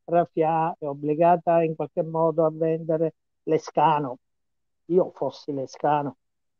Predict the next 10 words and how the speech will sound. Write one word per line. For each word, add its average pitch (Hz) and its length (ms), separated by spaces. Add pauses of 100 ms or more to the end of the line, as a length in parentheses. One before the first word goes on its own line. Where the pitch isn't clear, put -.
(100)
poi 131 260 (220)
tra 143 140
Pescara 135 400
e 131 100
Triestino, 135 640 (540)
avrei 139 260
contato 139 500
fino 147 240
a 131 40
settantaquattro. 123 840